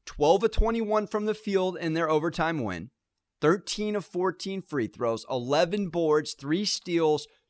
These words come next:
two blocks. Can he repeat that performance? He also had ten in overtime, by the way. Can he repeat that performance tonight?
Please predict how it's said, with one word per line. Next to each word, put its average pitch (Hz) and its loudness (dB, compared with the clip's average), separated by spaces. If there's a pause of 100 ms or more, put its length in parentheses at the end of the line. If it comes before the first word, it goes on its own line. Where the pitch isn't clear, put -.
two 196 -2
blocks. 135 0 (960)
Can 208 8
he 220 4
repeat 208 -2
that 175 6
performance? 143 -4
He 165 -2
also 170 0
had 156 -2
ten 220 2
in 196 0
overtime, 131 0 (480)
by 98 2
the 85 -4
way. 80 -8 (800)
Can 247 4
he 220 -4
repeat 208 -6
that 175 6
performance 143 -6 (540)
tonight? 135 0